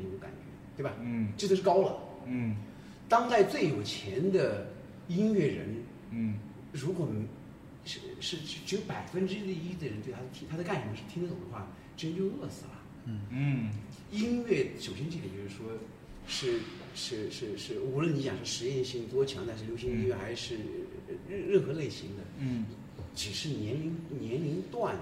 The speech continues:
Speaker 1: 和偏好的一个差别。
Speaker 2: 嗯。
Speaker 1: 这个市场它只要能活下来的人，
Speaker 2: 嗯。
Speaker 1: 他一定是非常非常大的一个人群是有共鸣的。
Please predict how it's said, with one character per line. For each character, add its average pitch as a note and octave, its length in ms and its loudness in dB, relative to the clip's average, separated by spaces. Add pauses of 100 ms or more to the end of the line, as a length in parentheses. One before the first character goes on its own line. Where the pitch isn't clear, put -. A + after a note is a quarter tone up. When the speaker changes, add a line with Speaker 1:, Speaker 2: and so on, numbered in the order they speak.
(600)
Speaker 1:
和 - 180 -2
偏 F#3 320 8
好 F#3+ 200 2
的 G2 80 -4
一 G2 120 -6
个 G2 60 -6
差 - 140 -6 (100)
别。 E2 80 -8 (260)
Speaker 2:
嗯。 B2 160 0
Speaker 1:
这 G#2+ 120 2
个 F3 80 0
市 - 200 -2
场 A#2+ 180 -4
它 C#3+ 60 -2
只 G3+ 100 2
要 F#3 60 4
能 F3+ 140 6
活 B2 180 0
下 E3+ 60 2
来 - 80 0
的 G#2+ 60 -2
人， F#2 120 -2 (360)
Speaker 2:
嗯。 B2 240 0
Speaker 1:
他 D3+ 120 0
一 C#3+ 160 0
定 G3 120 8
是 C3+ 120 2
非 - 280 0
常 D3+ 100 6
非 B2 80 2
常 B2 80 2
大 B2 100 -4
的 A#2 60 -4
一 A2 100 -4
个 G#2+ 80 -4
人 G2 160 -4
群 - 240 -8
是 - 140 -8
有 G2+ 60 -6
共 C3 120 -2
鸣 F2+ 100 -4 (180)
的。 F2 60 -8